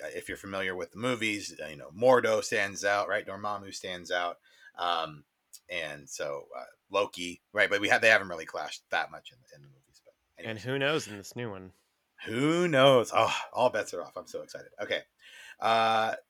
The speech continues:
Speaker 1: now, Doctor Strange, powers and abilities. Uh, he is known for both his mystic abilities and magical artifacts, often speaking out incantations to enact the spells. He has drawn power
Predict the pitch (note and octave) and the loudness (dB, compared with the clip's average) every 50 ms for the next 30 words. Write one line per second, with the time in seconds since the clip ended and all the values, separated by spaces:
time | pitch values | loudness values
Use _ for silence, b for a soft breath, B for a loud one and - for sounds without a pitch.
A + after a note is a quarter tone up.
0 | _ _ A2+ A#2+ A2+ A2+ A2+ C#3 C#3 C#3 - D#3 - - D3+ C3 B2+ C3+ C#3 C#3+ | _ _ 0 2 4 4 4 4 2 2 -2 -6 -4 -2 0 0 0 0 -2 -6
1 | C#3 - - - - A#2+ B2+ C3 C#3 C#3+ - - C3 B2 A2+ G#2+ G#2+ G#2+ F#2+ F2+ | -8 -8 -8 -4 -2 0 2 2 2 0 -2 -4 -6 -6 -6 -6 -4 -4 -4 -4
2 | E2 D#2+ E2 F#2+ C3 F#3+ G#3+ - - - - - _ - - F#2+ E2 D#2 D#2+ D#2+ | -4 -6 -8 -10 -12 -12 -10 -8 -6 -6 -8 -8 _ -16 -14 -12 -12 -12 -12 -12
3 | D#2+ - - C#3 B2+ B2+ B2+ B2+ A#2+ G2+ A2 B2 C3+ C#3+ D3+ E3 E3 D3+ - B2+ | -12 -10 -6 -4 -2 -2 -2 -4 -4 -6 -6 -4 -4 -4 -4 -4 -6 -8 -6 -4
4 | - A#2+ A#2+ - - A#2+ G#2 - B2+ F3 F#3 - - A#2+ - - E2 E2+ D#2+ D#2+ | -2 0 -2 -2 -2 -8 -10 -8 -8 -8 -8 -8 -8 -10 -10 -10 -10 -10 -10 -12
5 | E2 E2+ E2+ - - G#2 G2+ F#2+ F2 F2 F2 D#2+ D2+ - - - - - - - | -12 -10 -10 -10 -8 -8 -8 -8 -4 -4 -4 -4 -4 -6 -12 -14 -14 -12 -8 -6
6 | E2+ D#2 - - - A#2+ - - _ - - - - - - b b b b b | -6 -6 -8 -10 -10 -10 -10 -10 _ -14 -12 -12 -12 -12 -14 b b b b b
7 | b - G2+ F2+ - A2 G2+ - - A#2+ A2 - G#2+ G#2+ G#2+ - - A#2 A2 G2+ | b 0 0 0 -2 -4 -10 -10 -10 -12 -10 -8 -4 -4 -4 -4 -4 -8 -12 -12
8 | - - A2 G2 - - F3+ G3 - - G#2 F#2+ F#2 - - A2 F#2+ E2 E2 D#2 | -10 -8 -8 -8 -8 -10 -6 -4 -4 -4 -4 -6 -10 -12 -12 -10 -10 -8 -8 -10
9 | - _ - - - - - - C#2+ - - - - _ _ _ _ _ _ _ | -12 _ -18 -18 -16 -14 -12 -14 -12 -14 -16 -18 -20 _ _ _ _ _ _ _
10 | _ _ _ _ _ _ _ _ _ _ _ - A#2+ A#2 B2 A#2 - - B2+ B2+ | _ _ _ _ _ _ _ _ _ _ _ -6 -2 -2 -2 -2 0 2 2 2
11 | B2+ B2+ B2 - - A#2 A#2+ B2 A#2+ A#2+ B2 B2 | 2 2 -2 -4 -4 0 0 2 2 2 0 0